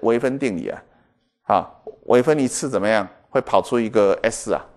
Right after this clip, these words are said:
有没有？啊，这个 F prime of T 啊，哈，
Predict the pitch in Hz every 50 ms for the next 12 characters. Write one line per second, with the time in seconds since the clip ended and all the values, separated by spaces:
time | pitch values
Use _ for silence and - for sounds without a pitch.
0 | _ - - 98 98 - - _ _ _ _ _ _ _ - _ - - _ _
1 | _ _ _ _ _ _ - - - _ _ _ _ _ _ _ _ _ _ _
2 | _ - - 92 90 - _ _ _ _ _ _ - _ _ _ _ _ - 135
3 | 127 123 - - 147 160 165 160 - - - - 170 147 120 98 78 - - -
4 | - - - - - - 95 92 - - - - - - 123 123 117 90 - -
5 | - - - - 110 95 82 -